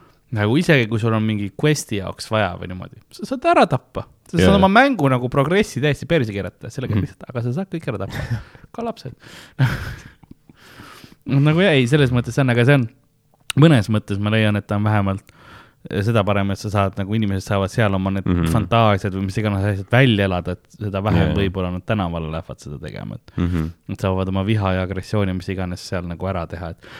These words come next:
Speaker 1: ja näiteks vist to-, suht leidi korrelatsioon sellega, et hästi populaarne oli tükk aega oli see, et inimesed rahuldasid ennast seksuaalselt, ähm,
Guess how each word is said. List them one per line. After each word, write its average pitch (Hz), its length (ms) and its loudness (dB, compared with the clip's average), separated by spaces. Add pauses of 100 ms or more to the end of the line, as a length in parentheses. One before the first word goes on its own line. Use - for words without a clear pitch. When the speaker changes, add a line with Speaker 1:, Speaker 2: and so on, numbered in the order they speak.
(160)
Speaker 1:
ja 101 60 -6
näiteks 95 300 -6 (260)
vist 110 200 -10
to-, 113 400 -2
suht - 280 -6
leidi 107 200 -2
korrelatsioon 107 680 -2
sellega, 104 360 -2
et - 140 -12 (440)
hästi 127 240 0
populaarne 113 640 2
oli 98 100 -4
tükk 113 300 -8
aega 98 220 0
oli 101 120 -4
see, 107 160 -2
et 101 120 -8
inimesed 101 360 -4
rahuldasid 101 540 -4
ennast 92 320 -10 (120)
seksuaalselt, 104 920 -4
ähm, 92 420 -8